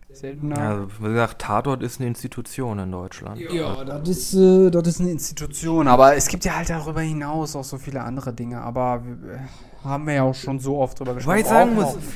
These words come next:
Speaker 2: es gibt wirklich ein paar ganz gute deutsche Sachen. Wirklich, ich bin, äh, wie gesagt, Deu-, es gibt ja so Filme dann wie, ja, natürlich auch nicht perfekt oder so, aber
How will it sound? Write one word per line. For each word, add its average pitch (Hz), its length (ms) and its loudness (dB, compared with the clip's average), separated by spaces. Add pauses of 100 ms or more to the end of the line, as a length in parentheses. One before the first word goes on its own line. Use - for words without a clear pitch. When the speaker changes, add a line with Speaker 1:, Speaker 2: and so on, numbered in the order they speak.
(340)
Speaker 2:
es - 200 -8
gibt - 280 -10
wirklich 220 300 -2
ein 185 60 -4
paar 190 160 0
ganz 202 240 -4
gute 220 220 -2
deutsche 202 260 0
Sachen. 190 340 -4 (460)
Wirklich, 175 220 -4
ich 151 120 -8
bin, 190 360 2
äh, 151 240 2 (100)
wie 143 140 -2
gesagt, 165 200 0
Deu-, 156 140 2 (580)
es - 140 -12
gibt - 180 -8
ja 175 140 2
so 151 100 -2
Filme 180 300 2
dann 160 240 0
wie, 156 380 -2 (460)
ja, 110 120 -2
natürlich 123 460 0
auch 117 140 -4
nicht 139 220 -4
perfekt - 460 -8
oder 123 180 -4
so, 120 80 -2
aber 113 160 0